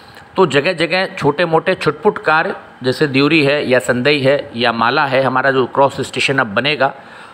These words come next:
तो छुटपुट कार्य अभी साफ़ सफाई के या कुछ approach road ठीक करने के इक्का दुक्का शुरू हो रहे हैं, कार्य कुछ चल रहा है, लेकिन फ़िलहाल अभी कार्यों में कहीं पर भी कोई तेज़ी आपको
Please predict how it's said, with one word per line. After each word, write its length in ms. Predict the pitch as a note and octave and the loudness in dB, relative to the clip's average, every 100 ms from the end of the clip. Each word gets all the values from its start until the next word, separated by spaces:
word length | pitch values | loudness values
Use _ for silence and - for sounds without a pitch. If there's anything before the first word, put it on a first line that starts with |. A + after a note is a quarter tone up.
| - | -4
तो 60 | G#3+ | -4
छुटपुट 480 | G#3 F3+ - A3 A3 | 0 -4 -2 -4 -2
कार्य 300 | F3+ F#3 F#3+ | 0 2 0
अभी 180 | F3 F3+ | 0 0
साफ़ 280 | D#3+ D#3+ | 0 0
सफाई 320 | - C#3+ D3 D#3+ | -2 0 -2 -2
के 320 | E3 F3 E3+ - | 0 0 0 -6
या 180 | B2+ D3 | 0 0
कुछ 240 | D3 D#3 - | 0 -6 -2
approach 400 | C3 D3 D#3+ D#3+ | -4 0 0 0
road 240 | D3 D3+ - - - | 0 0 -2 -12 -6
ठीक 200 | D3 - | -4 0
करने 280 | C3+ D#3 | 0 0
के 220 | D3+ D3 - - - - - - - | 0 -2 -4 -12 -20 -20 -20 -20 -10
इक्का 260 | C3+ - D#3+ | -8 -2 -2
दुक्का 360 | C#3 C3 D#3+ D#3 | -2 -2 -2 -2
शुरू 300 | - C#3+ C3+ | -4 -2 2
हो 140 | B2+ | 2
रहे 240 | B2+ B2+ B2+ | 4 2 0
हैं, 280 | C3 - - | -2 -6 -2
कार्य 220 | B2+ B2+ | -2 -2
कुछ 260 | - - - | -8 -10 -2
चल 200 | C#3 C3 | 0 0
रहा 280 | A2+ A#2+ | 0 0
है, 180 | A2+ C#3+ A#2+ | 0 -2 -2
लेकिन 300 | B2 D#3+ D#3+ | -4 -4 -6
फ़िलहाल 420 | - B2 D3 F3 | -2 0 0 0
अभी 180 | C3+ D#3 | 0 0
कार्यों 380 | - C3 C#3 D#3+ | 0 -2 2 0
में 140 | D#3 | -2
कहीं 280 | - C3 F#3 | -2 0 0
पर 180 | F#3 C3+ | 0 -2
भी 220 | A#2+ D#3+ E3 | 0 -4 -2
कोई 200 | C3+ D3 C#3+ - | 0 0 0 -4
तेज़ी 360 | C#3 C#3 F3+ F3 | 0 0 0 0
आपको 400 | B2+ B2+ - F#3 | 0 -2 -6 -8